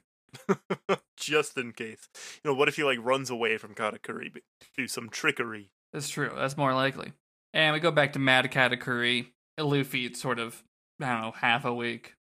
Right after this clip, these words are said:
Speaker 2: laying in a crater. He's thinking more about the hockey training. Flampe, like, goes to shoot another numbing needle at him. And she does. She misses. But it seems like Luffy's instinctively dodging it.
Speaker 1: Yeah.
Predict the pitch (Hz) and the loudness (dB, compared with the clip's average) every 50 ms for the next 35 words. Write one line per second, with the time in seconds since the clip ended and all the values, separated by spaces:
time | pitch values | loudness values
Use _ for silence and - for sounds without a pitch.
0 | _ _ - 131 120 117 117 117 117 117 117 - - - 123 120 117 113 113 120 | _ _ -10 -8 -6 -6 -4 -4 -6 -6 -8 -8 -6 -4 -2 0 2 0 0 -2
1 | _ _ _ _ _ _ _ _ _ - - 143 - 160 131 123 131 123 127 127 | _ _ _ _ _ _ _ _ _ -6 -6 -4 -2 -4 -4 -4 -4 -8 -8 -4
2 | 127 127 127 127 139 131 - 135 131 151 175 185 185 185 185 - 208 196 196 190 | -2 -2 0 0 0 -2 -2 -2 2 4 2 2 2 0 -4 -2 0 2 2 2
3 | 180 - - - _ _ _ _ _ _ - - - - 202 202 196 202 202 196 | 0 -4 -10 -20 _ _ _ _ _ _ -18 -16 -6 2 4 6 6 6 4 2
4 | 196 202 196 196 185 165 151 147 143 139 143 - - 160 143 160 147 156 170 160 | 0 2 4 4 6 6 6 6 4 2 0 -4 -12 -6 0 4 4 4 4 2
5 | - - 160 - - 180 175 156 151 143 139 139 135 135 139 139 135 131 131 123 | -2 -6 -8 -6 -2 -2 0 2 2 2 4 4 4 4 4 0 0 0 0 -2
6 | 131 139 147 151 160 160 165 170 180 180 175 180 180 185 190 208 202 190 - _ | 0 0 -2 -4 -4 -4 -4 -2 -2 0 2 2 2 2 2 0 -2 -4 -6 _
7 | _ _ _ _ - 160 156 - 208 185 254 269 226 175 - - 170 165 185 247 | _ _ _ _ -4 -2 2 2 4 6 6 6 6 4 2 2 2 2 4 2
8 | 254 254 - 131 - - - _ _ _ _ _ _ _ - 175 143 165 151 151 | 2 2 0 -6 -8 -12 -18 _ _ _ _ _ _ _ -12 -4 0 2 2 2
9 | 156 - - 190 220 220 196 220 208 202 165 156 160 160 156 190 175 147 151 143 | 2 2 2 2 4 4 6 4 4 4 4 4 4 4 4 2 0 0 0 -2
10 | 143 - - - - 160 170 160 - 170 147 143 135 135 123 127 127 131 139 151 | -2 -2 -4 -4 -4 -6 -6 -2 -2 -2 -2 -2 -4 -4 -4 -2 2 2 2 2
11 | 147 - - - 95 - - _ - 320 330 302 220 165 156 156 156 | 0 -4 -12 -12 -14 -18 -18 _ -6 -4 2 4 4 4 2 0 -6